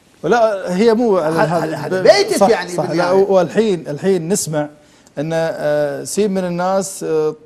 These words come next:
Speaker 1: عنده، عنده طلب سنة ألفين وواحد أو ألفين ويبي طلب ستة وتسعين يبدل، أو يبي أرض طالعة لشخص يبدل ويدفع له ثمانين ألف عشان بس يبدله أو مئة ألف علشان يبدله.
Speaker 2: بالضبط.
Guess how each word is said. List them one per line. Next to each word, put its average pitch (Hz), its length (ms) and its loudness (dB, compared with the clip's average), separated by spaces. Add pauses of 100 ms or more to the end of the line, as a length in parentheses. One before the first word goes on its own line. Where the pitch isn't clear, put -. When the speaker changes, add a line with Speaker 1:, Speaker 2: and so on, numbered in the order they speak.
(520)
Speaker 1:
عنده، 160 540 0
عنده 151 680 -2
طلب 156 500 -2
سنة 156 320 -4
ألفين 165 300 -2
وواحد 160 420 -2
أو 151 180 2
ألفين 175 340 -2 (440)
ويبي 185 560 2
طلب 180 360 0
ستة 185 260 -2
وتسعين 170 480 -2
يبدل، 160 400 -4
أو 160 140 2
يبي 170 320 0
أرض 175 200 4 (680)
طالعة 160 260 4
لشخص 185 600 -2
يبدل 160 480 0
ويدفع 175 380 2
له 202 100 6
ثمانين 202 400 0
ألف 226 280 0
عشان 180 240 0
بس 202 240 -2
يبدله 185 320 0
أو 175 120 2
مئة 190 340 -4
ألف 202 140 -4 (300)
علشان 202 600 2
يبدله. 147 380 -2 (240)
Speaker 2:
بالضبط. 180 280 -12